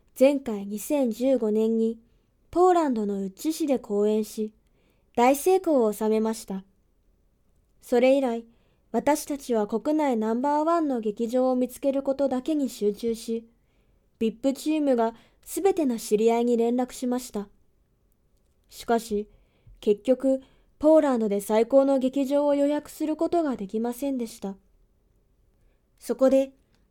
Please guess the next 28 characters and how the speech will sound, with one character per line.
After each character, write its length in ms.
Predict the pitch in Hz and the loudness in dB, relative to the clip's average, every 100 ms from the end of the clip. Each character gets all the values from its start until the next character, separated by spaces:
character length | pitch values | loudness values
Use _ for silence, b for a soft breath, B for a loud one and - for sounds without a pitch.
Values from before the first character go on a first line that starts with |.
| _ | _
ポ 220 | - 320 | 0 2
ー 40 | 320 | 4
ラ 140 | 294 | 2
ン 40 | 240 | 0
ド 120 | 214 | -2
の 100 | 196 | -4
他 260 | 202 220 | -4 -2
の 140 | 247 262 | 0 0
劇 300 | 254 277 262 | -2 -2 -2
場 180 | 269 269 | 0 0
に 260 | 269 269 b b b b | -2 -4 b b b b
シ 200 | - 254 | -2 4
ェ 80 | 262 | 4
ン 60 | 302 | 4
ユ 100 | 330 | 2
ン 100 | 269 | 0
を 60 | |
招 220 | 226 233 | 0 -2
請 280 | 262 262 311 | -2 0 -2
し 160 | 302 320 | 0 0
よ 140 | 349 | 0
う 40 | 349 | 0
と 120 | 254 | -4
し 100 | - | -6
た 120 | 208 | -8
と 120 | 214 | -6
こ 140 | 220 | -6
ろ、 140 | 220 | -6